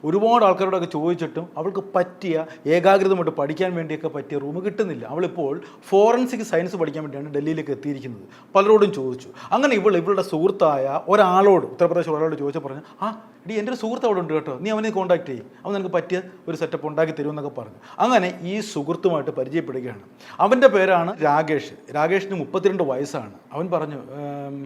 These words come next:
ഇവിടെ റൂം കിട്ടണമെങ്കിൽ വലിയ പാടാണ് കേട്ടോ, എങ്കിലും ഞാൻ ശ്രമിക്കാം." അപ്പം ശ്രമിക്കുന്ന മട്ടിലൊക്കെ അവൻ അഭിനയിച്ചു. കിട്ടാൻ മാർഗ്ഗമില്ല. "ഒരു കാര്യം ചെയ്യ്, ഞാനിപ്പോൾ ഒറ്റയ്ക്കാണ് താമസിക്കുന്നത്, ഏഹ്, അമൃതയ്ക്ക് വേണമെങ്കിൽ എൻ്റെ കൂടെ തങ്ങാമല്ലോ, പകുതി വാടക ഷെയർ ചെയ്ത് കഴിഞ്ഞാൽ നമുക്ക് എളുപ്പമല്ലേ, ഒരുമിച്ച് വാടകയും കൊടുക്കണ്ട,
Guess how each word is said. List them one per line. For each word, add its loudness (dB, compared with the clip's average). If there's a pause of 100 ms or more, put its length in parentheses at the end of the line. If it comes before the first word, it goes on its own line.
ഇവിടെ -6
റൂം -6
കിട്ടണമെങ്കിൽ -8
വലിയ -6 (100)
പാടാണ് -6
കേട്ടോ, -12 (200)
എങ്കിലും -8
ഞാൻ 0 (100)
ശ്രമിക്കാം." -4 (480)
അപ്പം -10 (120)
ശ്രമിക്കുന്ന -4
മട്ടിലൊക്കെ -2
അവൻ -6 (200)
അഭിനയിച്ചു. -6 (240)
കിട്ടാൻ -12
മാർഗ്ഗമില്ല. -6
"ഒരു -12
കാര്യം -2
ചെയ്യ്, -8 (300)
ഞാനിപ്പോൾ -4
ഒറ്റയ്ക്കാണ് 0
താമസിക്കുന്നത്, -10 (500)
ഏഹ്, -6 (180)
അമൃതയ്ക്ക് -4
വേണമെങ്കിൽ -4
എൻ്റെ 2
കൂടെ 0
തങ്ങാമല്ലോ, -2 (460)
പകുതി 2 (320)
വാടക -2
ഷെയർ -2
ചെയ്ത് 0
കഴിഞ്ഞാൽ -4
നമുക്ക് -4
എളുപ്പമല്ലേ, -6 (400)
ഒരുമിച്ച് -2
വാടകയും 4
കൊടുക്കണ്ട, -6